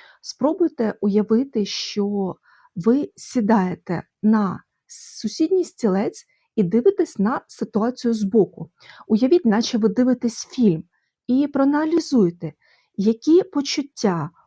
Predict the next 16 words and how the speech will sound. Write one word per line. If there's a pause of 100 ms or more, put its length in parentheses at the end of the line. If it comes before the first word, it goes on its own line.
(120)
у
учасників
цієї
ситуації, (360)
і (160)
що
б
ви (280)
в
цій
ситуації
порадили
зробити
герою, (440)
як
вчинити